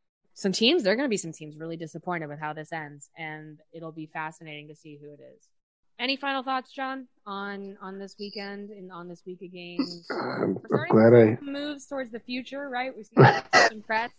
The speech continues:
Speaker 1: You know?
Speaker 2: <laughs> Yeah, I suppose, but I mean, w-, it's hard to even know what's happening with so many of these moves with the expansion draft coming.
Speaker 1: Right.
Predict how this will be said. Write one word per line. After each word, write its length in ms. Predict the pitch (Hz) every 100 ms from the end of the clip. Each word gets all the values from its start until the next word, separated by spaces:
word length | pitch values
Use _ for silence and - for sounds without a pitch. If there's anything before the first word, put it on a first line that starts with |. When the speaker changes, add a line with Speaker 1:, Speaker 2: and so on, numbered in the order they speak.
| -
Speaker 1:
You 60 | -
know? 720 | 196 - _ - 190 - 220
Speaker 2:
<laughs> 0 | 175
Yeah, 320 | 190 196 196
I 140 | 175
suppose, 560 | 165 147 135 131 131 127
but 180 | 135 - _ _ - - -
I 60 |
mean, 360 | 147 156 143 - _ _ _ _ _ -
w-, 160 | - - _ _ - 147 147 -
it's 180 | 147 170
hard 300 | 170 196 175
to 80 | 143
even 420 | 143 135 131 120
know 560 | 120 123 120 117 110 - _ _
what's 280 | 131 120 113
happening 520 | 117 117 - 113 107
with 140 | 107 -
so 180 | 113
many 160 | 110 107
of 60 | 104
these 140 | 98
moves 280 | 104 107 98
with 140 | 107
the 100 | 107
expansion 520 | 110 - 60 - -
draft 260 | - - - -
coming. 320 | - - - _ _ _
Speaker 1:
Right. 140 | -